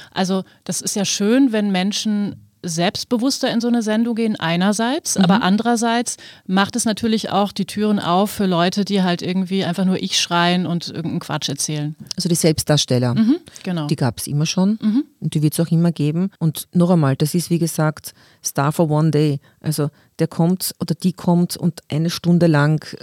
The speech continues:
Speaker 2: können sie sich sozusagen, wenn das jetzt so ein Selbstdarsteller, Selbstdarstellerin wäre, die wir ja so auch nicht haben. Also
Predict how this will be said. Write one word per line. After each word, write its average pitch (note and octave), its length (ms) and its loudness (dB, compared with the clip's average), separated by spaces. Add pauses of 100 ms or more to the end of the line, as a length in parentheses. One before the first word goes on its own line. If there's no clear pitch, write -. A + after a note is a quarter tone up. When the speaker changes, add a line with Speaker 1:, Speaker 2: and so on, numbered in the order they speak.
(340)
Speaker 2:
können D#3+ 260 2
sie D#3 120 -2
sich D#3 200 0
sozusagen, D3 560 -2
wenn D#3 280 2
das - 180 -8
jetzt B2+ 160 -8
so - 100 -8
ein B2+ 100 -2
Selbstdarsteller, B2 880 -4
Selbstdarstellerin C3+ 920 0
wäre, C3+ 360 2
die C#3 220 -4
wir D3 80 2
ja C3+ 120 2
so C3 240 0
auch C3+ 160 4
nicht C#3+ 220 -4
haben. B2+ 220 -4
Also D3 180 0